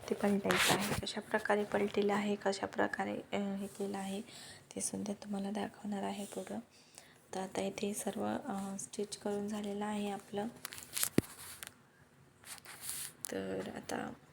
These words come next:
पलटायचं आहे आपल्याला, याला कट करायचं आहे अगोदर. तर बघू शकता अशा प्रकारे अगदी अर्धा इंचलाही कमी, अं, आपल्याला थोडीशी मार्जिन ठेवायची आहे आणि बाकीचा कपडा जे आहे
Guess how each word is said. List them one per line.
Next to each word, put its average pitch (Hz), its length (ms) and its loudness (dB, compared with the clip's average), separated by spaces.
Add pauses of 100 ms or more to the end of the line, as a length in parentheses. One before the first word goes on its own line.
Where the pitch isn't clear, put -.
पलटायचं 190 520 0
आहे 196 120 -2
आपल्याला, 190 380 -4
याला 196 300 -2 (180)
कट 196 100 -2 (180)
करायचं 196 380 0
आहे 202 120 -4
अगोदर. 196 460 -4 (160)
तर 233 80 -2 (3250)
बघू 208 220 0
शकता - 320 -4
अशा 190 180 -2
प्रकारे 196 520 -2 (100)
अगदी 202 300 0 (100)
अर्धा 208 280 0
इंचलाही 208 600 0
कमी, 202 380 -2 (560)
अं, 190 200 -2
आपल्याला 196 400 0
थोडीशी 202 320 -4
मार्जिन 196 360 -2
ठेवायची 208 440 -4
आहे 196 200 -4 (100)
आणि 196 120 -6
बाकीचा 196 420 -8
कपडा 196 400 -6
जे 208 120 -2
आहे 196 240 -4